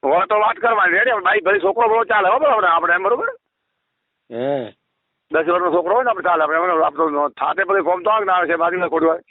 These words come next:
Speaker 2: હમ.
Speaker 1: કેમ કે આપણો હોય તો હવે ખબર આવે ને, કોણ ખબર આવે? આજે ડબલ પીડ્યું છે ને એમ. હાથમાં?
Speaker 2: હા, હા.
Speaker 1: હા, એમ કે. હો, ભલે.
Speaker 2: હા?
Speaker 1: હા, કે મગજમાં રાખવું છે,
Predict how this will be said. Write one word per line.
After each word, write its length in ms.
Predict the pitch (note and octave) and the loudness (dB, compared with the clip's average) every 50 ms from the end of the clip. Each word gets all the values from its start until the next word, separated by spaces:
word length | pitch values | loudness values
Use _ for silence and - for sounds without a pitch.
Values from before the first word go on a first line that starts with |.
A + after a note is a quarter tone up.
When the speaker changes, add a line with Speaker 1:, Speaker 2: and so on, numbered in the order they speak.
| _ _ _ _ _ _ _ - | _ _ _ _ _ _ _ -14
Speaker 2:
હમ. 580 | B2+ B2 B2 B2+ A#2+ A#2+ B2 B2+ C3 C3+ C#3 C#3+ - _ _ _ _ _ _ _ _ _ _ _ _ - | -10 -8 -6 -6 -6 -4 -4 -6 -6 -8 -10 -12 -16 _ _ _ _ _ _ _ _ _ _ _ _ -6
Speaker 1:
કેમ 120 | C#3 C#3 C3+ | -6 -4 -2
કે 60 | C#3+ | -2
આપણો 260 | C#3+ D#3 E3 D#3 C#3 | -2 0 0 0 0
હોય 160 | D3 E3 F#3 | 0 0 0
તો 80 | E3 F#3+ | 0 0
હવે 120 | F#3 F3+ | 0 0
ખબર 200 | - F#3 F#3+ G3 | 0 -2 0 2
આવે 140 | G3 F#3+ F3+ | 2 2 2
ને, 100 | F3+ F3 | 0 0
કોણ 160 | - A#3 G#3+ | 0 -2 0
ખબર 180 | E3+ F3+ F#3 F3+ | 0 0 0 2
આવે? 80 | E3+ | 2
આજે 180 | E3+ F#3 F3+ G3 F#3 F3 F3 F3 E3+ F3 F3+ F3+ E3+ D3+ F3 | 0 0 0 0 0 0 0 -2 -2 -2 -2 -2 -2 -2 -2
ડબલ 260 | D#3+ F3+ F3+ F#3+ F#3+ | -2 -2 0 0 -2
પીડ્યું 260 | - F#3+ G#3 A3+ A3+ A3+ | 0 0 -2 0 0 0
છે 60 | G#3 | 0
ને 100 | F#3+ F3+ | 0 0
એમ. 120 | E3+ E3+ F3+ - _ _ _ _ _ - | -2 -4 -8 -12 _ _ _ _ _ -12
હાથમાં? 280 | D#3+ E3 F3+ G#3+ A3 _ _ _ _ _ _ _ _ _ _ _ - | -8 -6 -4 -4 -6 _ _ _ _ _ _ _ _ _ _ _ -12
Speaker 2:
હા, 220 | A#2+ B2 B2+ B2 A#2 A#2 | -8 -6 -6 -6 -6 -6
હા. 280 | A#2+ B2 C3 C#3 C#3+ - _ _ _ _ _ _ _ _ _ _ _ _ - A#2 | -6 -8 -8 -12 -14 -18 _ _ _ _ _ _ _ _ _ _ _ _ -10 -8
Speaker 1:
હા, 200 | A#2 A#2 A#2 A#2+ | -6 -6 -6 -8
એમ 80 | A2+ | -10
કે. 100 | G#2+ A2+ | -10 -10
હો, 180 | A2 B2 E3+ - - | -6 -2 -2 -2 -2
ભલે. 240 | C4 F#3 F#3+ B3 D4 - - - _ _ _ _ _ _ _ _ _ _ _ _ _ _ _ _ _ _ - | 0 -2 -2 -2 -2 -2 -6 -10 _ _ _ _ _ _ _ _ _ _ _ _ _ _ _ _ _ _ -16
Speaker 2:
હા? 320 | A#2 A#2 B2+ C#3 D3+ E3+ F#3+ G#3 G3 _ _ _ _ _ _ _ _ _ _ _ _ _ _ _ _ _ _ _ _ _ _ _ _ _ _ _ _ _ _ - | -12 -8 -6 -6 -6 -6 -8 -12 -16 _ _ _ _ _ _ _ _ _ _ _ _ _ _ _ _ _ _ _ _ _ _ _ _ _ _ _ _ _ _ -4
Speaker 1:
હા, 200 | E3 F#3 G#3 G3+ | -2 0 0 0
કે 100 | E3+ G3+ | 0 0
મગજમાં 460 | F#3+ F3+ F#3+ F#3+ A3+ A3+ G#3 - A#3 | 0 0 0 0 -2 -2 0 2 2
રાખવું 260 | A3+ A3+ G#3+ A3+ A#3 G3+ | 2 2 2 2 2 2
છે, 100 | A#3 | 2